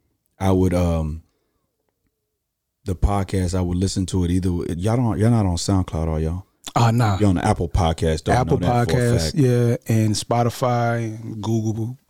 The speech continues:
Speaker 1: And I
Speaker 2: Podcast.
Speaker 1: loved, I love the way that you and him broke down the whole Nipsey thing.
Speaker 2: Oh, yeah.
Speaker 1: I love that. Um, and I
Speaker 2: Mm-hmm.
Speaker 1: wanted to come in here and talk about the episode where you said that Mike Fain saved your life.
Speaker 2: Mm-hmm.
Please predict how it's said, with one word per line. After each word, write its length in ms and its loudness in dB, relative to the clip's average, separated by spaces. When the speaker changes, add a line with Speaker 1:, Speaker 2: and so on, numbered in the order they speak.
Speaker 1:
And 140 0
I 60 4
Speaker 2:
Podcast. 80 2
Speaker 1:
loved, 400 2
I 120 0
love 340 2
the 100 2
way 480 0
that 220 -6
you 160 2
and 100 2
him 220 0
broke 360 -2
down 580 -4
the 80 -6
whole 220 -2
Nipsey 440 -4
thing. 340 -10
Speaker 2:
Oh, 160 0
yeah. 200 2
Speaker 1:
I 40 -2
love 300 0
that. 240 -2
Um, 480 0
and 120 0
I 40 2
Speaker 2:
Mm-hmm. 100 4
Speaker 1:
wanted 220 2
to 80 -10
come 240 -2
in 80 -4
here 240 -2
and 120 -8
talk 280 -4
about 440 -6
the 100 -6
episode 500 -4
where 160 -4
you 460 -2
said 360 -4
that 100 -2
Mike 300 -2
Fain 300 0
saved 360 -2
your 80 0
life. 560 -2
Speaker 2:
Mm-hmm. 240 4